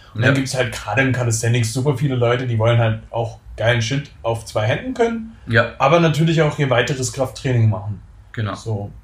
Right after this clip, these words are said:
Speaker 1: Was ist deine Erfahrung und wie würdest du mit der Kombination aus beidem umgehen?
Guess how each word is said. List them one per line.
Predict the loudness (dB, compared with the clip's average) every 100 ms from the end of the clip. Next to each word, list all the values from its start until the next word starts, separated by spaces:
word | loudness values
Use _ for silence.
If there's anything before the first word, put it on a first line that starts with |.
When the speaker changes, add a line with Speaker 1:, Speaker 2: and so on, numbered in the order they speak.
| -20 -20 -20 -20 -14 -6 -4 0
Speaker 1:
Was | 0 0 -2 -4
ist | -4 -4 -4 0
deine | 0 2
Erfahrung | 0 0 2 2 2 2 -2 -4
und | -2 0 -2 -4
wie | -2 0
würdest | 0 -2 0
du | 0 0 -2 -4 -4
mit | -4 -4 -10 -16 -16 -20 -20 -8 -4
der | 0
Kombination | 2 4 4 0 -4 -4 0 4 4 4 0 -4 -18 -20 -14 -8
aus | -6
beidem | -2 0 2 0
umgehen? | 2 2 0 -2 -6